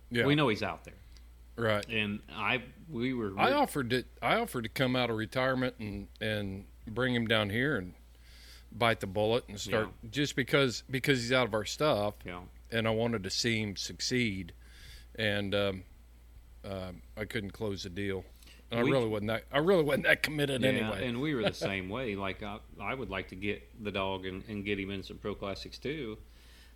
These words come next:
Speaker 2: And Jed had mentioned interest in him, but at his age, we've got three others.
Speaker 1: Mm-hmm.
Speaker 2: You know, if he was a two-year-old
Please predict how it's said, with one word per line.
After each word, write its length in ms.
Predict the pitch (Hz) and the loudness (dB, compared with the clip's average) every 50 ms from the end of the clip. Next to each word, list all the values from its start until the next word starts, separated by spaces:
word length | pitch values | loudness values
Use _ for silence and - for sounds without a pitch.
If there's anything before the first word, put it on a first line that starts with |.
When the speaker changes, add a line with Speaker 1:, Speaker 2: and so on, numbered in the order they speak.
| - - - | -14 -8 -6
Speaker 2:
And 160 | 95 95 95 | -4 -4 -2
Jed 420 | 92 104 107 131 151 131 113 104 - - - - - 104 | 0 2 2 2 2 0 -4 -8 -10 -12 -18 -14 -8 -4
had 240 | 110 107 98 98 98 110 113 - 123 | -2 -2 -2 -4 -8 -12 -12 -8 -6
mentioned 340 | 120 107 101 - 107 104 | -4 -4 -4 -4 -4 -2
interest 360 | 107 107 104 - 110 101 - - | -2 -2 -4 -6 -8 -8 -6 -6
in 140 | 113 110 110 | -4 -4 -2
him, 240 | 110 110 110 107 104 104 | -2 -2 -4 -4 -4 -2
but 240 | 107 98 95 - - - - - - - - - - - - - - - - - - - - - - - | -2 -2 -2 -4 -6 -12 -20 -20 -20 -20 -20 -20 -20 -20 -20 -20 -20 -20 -20 -20 -20 -20 -20 -18 -8 -4
at 140 | 120 110 101 | -4 -2 0
his 240 | 113 120 113 104 | 0 0 0 0
age, 500 | 113 120 127 117 101 98 98 98 - - - - - - - - - 107 | 2 2 2 2 2 0 -2 -4 -6 -12 -18 -20 -20 -20 -20 -18 -8 -4
we've 220 | 110 113 101 95 | -2 -2 -2 0
got 420 | 110 117 120 120 110 107 101 - - - - - - - - - - - - - - - | 0 0 2 4 2 2 0 -2 -8 -16 -20 -20 -20 -20 -20 -20 -20 -20 -20 -20 -18 -10
three 240 | - 139 127 104 98 | -6 -4 0 0 0
others. 520 | 113 113 85 85 78 76 78 - - - - - - - - - - - - | 0 -2 -4 -6 -10 -12 -12 -14 -14 -14 -18 -20 -20 -20 -20 -20 -16 -10 -6
Speaker 1:
Mm-hmm. 320 | 127 123 113 107 123 120 123 - - - - | -4 -4 -2 -2 -4 -4 -6 -6 -10 -16 -14
Speaker 2:
You 160 | - 101 92 | -10 -8 -8
know, 380 | 90 92 95 98 104 104 104 104 - | -6 -6 -6 -6 -6 -6 -8 -8 -8
if 180 | 110 101 - | -8 -8 -6
he 140 | - 151 120 | -4 -4 -4
was 140 | 110 101 92 | -4 -4 -6
a 60 | 95 | -8
two-year-old 600 | - - 147 175 208 175 113 98 92 98 104 110 | -6 -4 -4 -2 -2 0 -2 -2 -2 -2 -4 -8